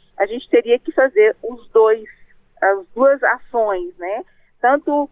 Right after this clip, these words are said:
proteger, ah, os que estão em risco, mas sem descobrir aí a população geral pra gente, ah, é, é, chegar aí no, nesse sonho nosso esperado de setenta por cento de vacinados.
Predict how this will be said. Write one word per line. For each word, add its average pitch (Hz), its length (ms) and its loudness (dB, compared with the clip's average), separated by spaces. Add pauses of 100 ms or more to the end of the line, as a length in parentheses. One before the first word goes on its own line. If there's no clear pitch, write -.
proteger, 247 720 2 (400)
ah, 226 100 4
os 220 360 -4
que - 80 -16
estão 226 260 -2
em 220 80 -8
risco, 285 560 0 (260)
mas 233 300 -2 (100)
sem 320 520 0
descobrir 269 640 0
aí 247 260 0
a 254 60 4
população 240 600 -2
geral 214 560 2 (280)
pra 240 200 0
gente, 240 800 -12 (180)
ah, 190 180 -2 (100)
é, 190 500 4
é, 185 40 -4 (340)
chegar 233 280 0
aí 247 100 -4
no, 254 140 -12 (120)
nesse 247 240 2 (140)
sonho 262 260 0
nosso 226 280 -2
esperado 214 580 0
de - 120 -16
setenta 233 360 -4
por - 180 -10
cento 202 200 -12
de 220 120 -12
vacinados. - 600 -4